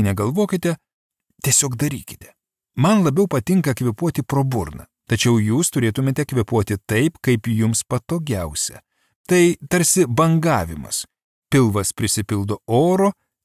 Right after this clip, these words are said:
ir po to subliūkšta. Banga atsirita į krantą, į paplūdimį ir po to nuslūgsta. Tai vyksta ritmiškai, taip pat ir kvėpuojant. Visiškai įkvėpkite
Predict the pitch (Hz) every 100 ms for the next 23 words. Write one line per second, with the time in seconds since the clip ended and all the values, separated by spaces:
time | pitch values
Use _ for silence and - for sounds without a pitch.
0 | - 170 - 107 117 - 95 87 67 76
1 | - - - _ _ _ _ _ 113 135
2 | 127 135 139 127 - - 214 202 147 110
3 | 98 98 95 92 - 73 _ _ - 123
4 | 131 101 90 90 87 82 82 - _ _
5 | 220 214 113 104 117 107 - - - -
6 | - - - _ _ _ _ _ - 107
7 | 131 127 98 - 135 160 151 - - -
8 | - _ _ 135 120 147 190 208 - 110
9 | - 107 98 101 101 - _ - - 107
10 | 185 - 180 - 165 - 139 156 147 151
11 | - 147 - 143